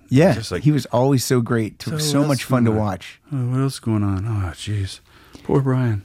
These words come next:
Speaker 1: Yeah, there were guys that would come into the Funny Firm, which was, like, the, the club that I liked to frequent in Chicago. There were, you know, there were zanies and there were the Improv, and, but Funny Firm just, I don't know, had kind of, like, a,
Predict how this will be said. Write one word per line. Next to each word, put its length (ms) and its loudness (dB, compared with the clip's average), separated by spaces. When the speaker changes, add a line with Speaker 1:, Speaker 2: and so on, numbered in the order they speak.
Speaker 1:
Yeah, 160 0
there 120 0
were 100 -2
guys 280 0
that 60 4
would 100 -2
come 160 2
into 160 2
the 80 -4
Funny 320 0
Firm, 280 -2
which 180 -4
was, 120 -4
like, 180 -4
the, 300 -4
the 140 0
club 240 2
that 100 4
I 140 6
liked 400 0
to 240 2
frequent 560 -2
in 120 0
Chicago. 440 -2
There 140 4
were, 260 2
you 100 2
know, 100 0
there 160 -2
were 60 0
zanies 540 0
and 100 0
there 80 -2
were 40 -4
the 100 -6
Improv, 480 -4
and, 160 -6
but 100 -4
Funny 220 4
Firm 260 4
just, 220 -2
I 60 0
don't 100 4
know, 100 -2
had 320 -4
kind 240 -2
of, 80 -4
like, 260 -4
a, 220 -6